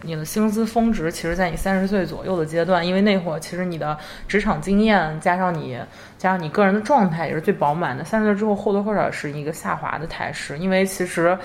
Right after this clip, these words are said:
嗯，不管说是你的上涨空间，以及包括公司对，就是大厂都知道嘛，三十五岁是一个生死线。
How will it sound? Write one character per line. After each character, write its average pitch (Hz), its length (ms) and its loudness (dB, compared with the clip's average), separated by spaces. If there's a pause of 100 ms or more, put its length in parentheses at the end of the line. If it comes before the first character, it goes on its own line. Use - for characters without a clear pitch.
(300)
嗯， 143 240 -2
不 196 100 2
管 165 180 0
说 175 220 0
是 180 140 -4
你 151 100 -6
的 123 160 -6
上 180 180 0
涨 107 160 -4
空 180 220 -2
间， 190 420 4
以 135 120 -6
及 151 100 -10
包 170 180 0
括 175 340 0
公 202 380 4
司 208 440 0
对， 180 280 -2 (400)
就 165 160 2
是 147 120 0 (280)
大 220 140 4
厂 165 220 -4
都 165 100 2
知 185 100 0
道 196 120 6
嘛， 160 100 -2
三 185 180 2
十 196 60 4
五 180 100 0
岁 170 200 0
是 160 180 -4
一 151 100 -2
个 156 240 4 (220)
生 208 180 2
死 196 140 -2
线。 165 260 2